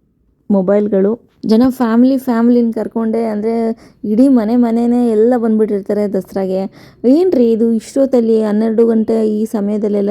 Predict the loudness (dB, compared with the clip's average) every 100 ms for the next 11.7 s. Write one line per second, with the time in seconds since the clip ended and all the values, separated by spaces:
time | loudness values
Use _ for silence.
0 | -2 -2 -2 -2 -4 -8 -6 -2 0 0
1 | 0 -2 0 -2 -2 -2 -2 -4 -4 -4
2 | -6 -8 -18 _ -4 0 2 4 2 2
3 | -2 -2 -2 -4 -4 -4 -2 -2 -2 -4
4 | -4 -2 -2 0 -2 -2 -2 0 0 0
5 | -2 -2 -4 -8 -18 -20 -8 -2 -2 -2
6 | -4 0 0 4 4 4 2 2 2 2
7 | 0 0 0 0 -2 -4 -4 -4 -2 -2
8 | -2 -4 -6 -12 -20 -6 0 0 2 0
9 | -2 2 4 4 0 -4 -6 -2 -2 0
10 | -2 -2 -2 0 2 2 4 4 2 -4
11 | -2 -4 -2 -6 -6 -6 -6